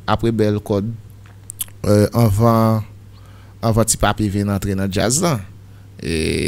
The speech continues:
depi lò klas se toujou menm mizisyen yo. Depi nesans pratikman vayb tou se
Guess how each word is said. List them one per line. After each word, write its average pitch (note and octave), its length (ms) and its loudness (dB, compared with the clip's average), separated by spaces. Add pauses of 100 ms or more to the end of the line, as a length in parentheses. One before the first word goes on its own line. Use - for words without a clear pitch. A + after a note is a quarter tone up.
depi G#2+ 320 0
lò A2+ 440 4 (720)
klas F#2+ 240 0 (200)
se F#2+ 180 -2
toujou G#2 380 -2
menm B2+ 520 0
mizisyen D3+ 560 0
yo. F#4 120 0 (680)
Depi G#2+ 840 -2
nesans B2+ 800 2 (800)
pratikman G#2 440 -2
vayb A2+ 480 2
tou C#3 160 0
se - 260 2